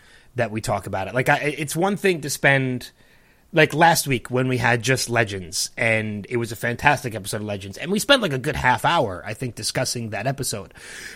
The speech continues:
But when we're at full strength and we have four episodes to talk about, plus news, plus recommendations, plus the opening and everything else, it, the podcast can tend to run kinda long.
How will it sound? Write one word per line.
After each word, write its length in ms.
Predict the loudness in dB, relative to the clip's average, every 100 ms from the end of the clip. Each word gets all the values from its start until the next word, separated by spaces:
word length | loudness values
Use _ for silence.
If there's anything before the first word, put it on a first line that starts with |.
| 2
But 120 | 4
when 180 | 6 6
we're 100 | 6
at 140 | 6 2
full 220 | 0 2
strength 400 | 4 4 4 2
and 80 | -2
we 80 | 0
have 640 | 2 2 2 -2 -10 -16 -20 -20 -20 -20 -20 -16
four 360 | -8 0 2 4
episodes 480 | 2 2 2 2 2
to 80 | -2
talk 200 | -2 -2
about, 280 | -2 -4 -2
plus 340 | 2 4 2
news, 320 | -2 -4 -6
plus 300 | 2 2 4
recommendations, 640 | 0 0 -2 -2 -4 -6 -8
plus 280 | -4 -4 -2
the 120 | 0
opening 400 | 0 0 -4 -4
and 80 | -6
everything 320 | -8 -8 -6
else, 320 | -6 -6 -10 -14 -18 -18 -18 -20 _ _ _
it, 200 | -2 2
the 100 | 4
podcast 480 | 6 6 6 2 2
can 100 | -2
tend 240 | 0 0
to 80 | 0
run 480 | 2 2 2 -2 -6 _ -8
kinda 240 | 2 2 2
long. 460 | 0 -2 -2 -6